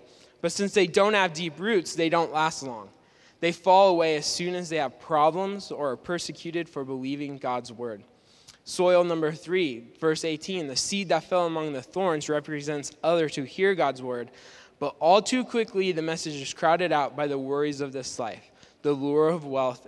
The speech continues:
and the desire for other things, so no fruit is produced." And then finally, "The seed that fell on good soil represents those who hear and accept God's word and produce a harvest of thirty,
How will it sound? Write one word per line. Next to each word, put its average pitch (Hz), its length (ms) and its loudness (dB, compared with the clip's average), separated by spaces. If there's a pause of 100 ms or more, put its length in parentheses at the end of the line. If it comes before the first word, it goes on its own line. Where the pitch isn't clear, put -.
and 143 140 -12
the 131 40 -8
desire 131 480 -2
for - 280 -12
other 135 240 -4
things, 107 580 -14 (240)
so 156 240 -2
no 135 340 -2
fruit 131 360 -10
is 120 160 -16
produced." 107 600 -16 (140)
And 151 140 -6
then 160 120 -2
finally, 156 680 0 (480)
"The 156 100 -2
seed 202 380 0
that 170 200 4
fell 170 200 6
on 147 240 -4
good 170 240 2
soil 151 280 2
represents 139 600 -4
those 147 300 0
who 139 80 -4
hear 185 440 2
and 165 180 -6
accept 156 440 -2
God's 170 260 4
word 131 420 -4
and 135 120 -16
produce 151 340 -4
a 160 60 4
harvest 131 600 -2
of 131 160 -10
thirty, 165 580 -4